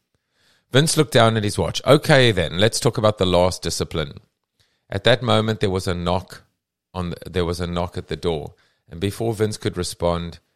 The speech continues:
his assistant Tracy was already poking her head in. "Sorry to bother you, but Rich O'Connor's on his way up." Jamie froze. Discipline four.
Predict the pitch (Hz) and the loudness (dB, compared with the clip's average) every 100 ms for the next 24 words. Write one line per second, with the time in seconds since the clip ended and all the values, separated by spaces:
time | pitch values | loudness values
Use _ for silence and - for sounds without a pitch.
0 | _ 98 90 92 107 - 98 92 - 98 | _ -10 -8 -6 -6 -8 -10 -10 -4 -4
1 | 82 82 80 85 85 85 87 - 85 - | -4 -8 -8 -6 -4 -4 -6 -6 -6 -6
2 | 82 82 85 - - - _ _ _ _ | -10 -4 -4 -6 -12 -18 _ _ _ _
3 | - - 123 131 - 87 98 95 90 87 | -6 4 6 4 0 -2 2 2 -2 -6
4 | 80 85 90 101 - 98 - 95 85 78 | -6 -6 -4 -4 -4 -6 -6 -6 -6 -8
5 | - 82 82 78 78 82 - - _ _ | -10 -10 -10 -10 -8 -6 -8 -10 _ _
6 | _ _ _ - 85 82 76 - - 73 | _ _ _ -8 -4 -4 -8 -12 -10 -10
7 | 76 80 - - _ _ _ _ _ _ | -10 -12 -16 -16 _ _ _ _ _ _
8 | _ _ _ _ _ 98 - - 101 90 | _ _ _ _ _ -6 -6 -4 -4 -6
9 | - - 87 87 | -8 -6 -6 -6